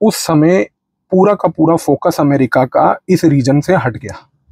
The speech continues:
क्योंकि जब अमेरिका सिर्फ और सिर्फ अफगानिस्तान और इराक की लड़ाई लड़ रहा था, तो मिडिल ईस्ट के जो सुन्नी देश थे, जिनको अमेरिका से हमेशा सपोर्ट मिलता था, अमेरिका अब इनके बारे में कुछ सोच ही नहीं रहा था।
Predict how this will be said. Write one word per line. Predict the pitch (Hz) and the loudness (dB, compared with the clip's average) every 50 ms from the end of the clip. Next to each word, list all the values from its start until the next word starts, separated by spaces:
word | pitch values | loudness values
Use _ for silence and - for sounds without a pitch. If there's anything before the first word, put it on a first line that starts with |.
| - - - _ _ _ | -20 -20 -20 _ _ _
क्योंकि | - 175 156 - 175 151 | 0 0 2 4 2 2
जब | 131 160 165 180 | 2 2 2 2
अमेरिका | 170 151 147 139 143 143 175 170 | 2 2 2 2 2 2 0 0
सिर्फ | - - - 170 190 196 - | -2 -2 -2 0 0 0 0
और | 175 - | -2 -4
सिर्फ | - - 156 165 - - | -4 -4 -4 -4 -2 -2
अफगानिस्तान | 139 135 143 143 147 156 - - 170 160 151 | -4 -2 0 0 0 0 0 0 0 2 2
और | 151 143 | 2 2
इराक | 135 143 139 143 | 2 2 2 0
की | 139 - 135 | 2 0 2
लड़ाई | 123 120 120 156 185 | 2 2 2 2 2
लड़ | 196 175 147 135 | 2 2 2 0
रहा | 135 120 117 120 | 0 0 0 0
था, | - 165 | -2 -4
तो | 165 - | -2 0
मिडिल | 185 165 151 135 131 160 170 175 | 2 2 2 2 2 0 0 0
ईस्ट | 170 - - | -2 -4 -2
के | - 170 | 0 0
जो | 165 180 | 2 0
सुन्नी | - - 165 160 160 202 254 277 | 0 2 2 4 4 4 4 2
देश | - - 107 104 - - | 0 -2 -8 -8 -8 -8
थे, | 135 | -4
जिनको | 123 147 151 156 - - | -2 0 0 2 2 0
अमेरिका | 160 151 151 156 143 - 180 180 | 0 0 0 -2 0 0 0 -2
से | 175 190 | 0 0
हमेशा | 175 160 151 151 147 156 165 - - 226 | 0 2 2 2 2 2 2 2 2 0
सपोर्ट | 208 - 208 165 - 175 170 175 | -2 -2 -2 -2 0 0 2 2
मिलता | 151 131 131 - 123 95 | 2 0 0 -2 -4 -4
था, | - - - - - - - - - - - - - | -4 -6 -10 -10 -12 -18 -20 -20 -20 -20 -12 -4 0
अमेरिका | 170 170 180 196 214 - 233 | 2 2 4 2 2 2 0
अब | 220 202 | 0 2
इनके | 185 147 151 208 208 | 2 0 2 2 2
बारे | 190 - - - | 0 0 -2 -2
में | - 190 185 | -4 -4 -2
कुछ | 208 196 - | -2 -2 -2
सोच | - 269 262 - 311 | 0 -2 -2 2 2
ही | 302 | 2
नहीं | 294 262 247 | 2 2 2
रहा | 208 - 175 | 0 0 -2
था। | 165 _ | -2 _